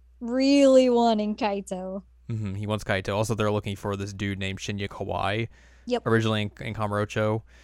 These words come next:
Speaker 2: So that leads to that portion of the game. And then you also meet, uh, Jin Kuwana in Ka-, in Yokohama, who is the handyman, quote
Speaker 1: Mm-hmm.
Speaker 2: unquote. And then
Speaker 1: He helps you, um, fight off the,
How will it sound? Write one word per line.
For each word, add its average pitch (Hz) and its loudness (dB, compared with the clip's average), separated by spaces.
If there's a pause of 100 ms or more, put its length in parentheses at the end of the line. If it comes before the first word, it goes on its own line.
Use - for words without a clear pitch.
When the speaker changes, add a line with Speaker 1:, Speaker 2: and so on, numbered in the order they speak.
(280)
Speaker 2:
So 110 -8
that 120 4
leads 117 -4
to 101 -8
that 113 -2
portion 113 -6
of 104 -6
the 107 -4
game. 107 -2
And 104 -8
then 101 -8
you 104 -4
also 104 -2
meet, 104 -8
uh, 95 -4 (320)
Jin 110 -4
Kuwana 110 0
in 98 -6
Ka-, 113 -4
in 101 -4
Yokohama, 117 2 (200)
who 104 -2
is 101 -2
the 98 -6 (120)
handyman, 101 0 (140)
quote 98 -2
Speaker 1:
Mm-hmm. 202 -4
Speaker 2:
unquote. 202 -10 (600)
And 101 -4
then 98 -4
Speaker 1:
He 240 -6
helps 233 -6
you, 214 -2
um, 208 -8
fight 220 -4
off 214 -6
the, 208 -8